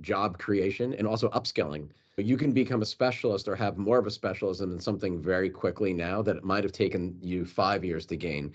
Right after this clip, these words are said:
Doesn't mean you are, have core domain expertise, but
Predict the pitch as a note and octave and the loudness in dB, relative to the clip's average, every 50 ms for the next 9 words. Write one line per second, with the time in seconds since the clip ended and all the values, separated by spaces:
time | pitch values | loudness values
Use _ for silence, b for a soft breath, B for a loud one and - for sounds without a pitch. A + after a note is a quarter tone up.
0 | B B B B C#3+ C#3 D#3+ C#3 C3+ B2+ A#2 A#2 B2 A#2+ A2+ A2 G#2+ G2+ - - | B B B B 6 6 6 8 8 6 8 8 8 8 8 8 6 4 2 0
1 | G#2+ F#2+ F2 F2 - _ _ - - A#2 G#2+ G2 F2+ G2 F#2 F2+ F#2+ F#2+ F2+ F2 | -2 -2 -4 -8 -16 _ _ -6 0 2 2 2 2 0 -2 -2 -2 -2 -4 -4
2 | F2 - - F2 - - - C#3 A#2 F#2 - - - F2+ E2+ - | -6 -6 -6 -6 -4 -2 -2 0 0 -2 -2 -4 -2 -2 -2 -4